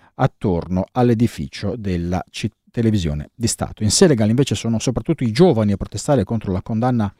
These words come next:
a due anni di carcere per il leader dell'opposizione Ousmane Sonko.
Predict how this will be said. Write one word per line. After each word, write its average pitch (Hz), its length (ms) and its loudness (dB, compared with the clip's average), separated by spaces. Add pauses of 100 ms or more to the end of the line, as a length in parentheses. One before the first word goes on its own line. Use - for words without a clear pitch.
(480)
a 117 100 -4
due 139 260 4
anni 113 260 2
di 90 80 -2
carcere 110 580 -2 (280)
per 113 140 -4
il 110 100 0
leader 123 260 2
dell'opposizione 110 920 0
Ousmane 107 580 2
Sonko. 113 640 0